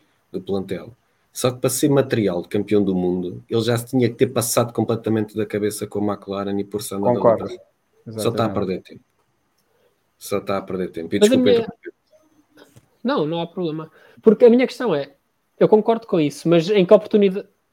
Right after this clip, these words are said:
Speaker 3: Eu acho que no final deste ano é que se irá ver realmente se ele se vai passar com a McLaren, se vai embora ou não, porque o ano passado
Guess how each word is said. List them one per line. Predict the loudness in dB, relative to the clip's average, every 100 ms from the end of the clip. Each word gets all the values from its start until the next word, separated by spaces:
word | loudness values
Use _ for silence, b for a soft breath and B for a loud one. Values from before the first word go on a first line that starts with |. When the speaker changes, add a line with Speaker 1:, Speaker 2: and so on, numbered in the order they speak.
| _ _ _ _ _
Speaker 3:
Eu | 8 8
acho | 6 4
que |
no | 2
final | 6 6 8
deste | 6 4 2
ano | 2
é |
que | 0
se | 0
irá | 2 2
ver | 4 2
realmente | 2 -2 0 -2 -4 -8 -20 -20 _ _ _ -16 -16 -16 -20 -20 -20 -20 -18
se | -16 -12 -4 6
ele | 8 8 4 -2 -6
se | -2
vai | 2
passar | 4 2 0
com | 0
a | 0
McLaren, | 0 2 0 -2
se | -4
vai | -4
embora | 2 4 4
ou |
não, | 2 -2
porque | 0 -2 b b b b
o | 4
ano | 6
passado | 2 4 0 0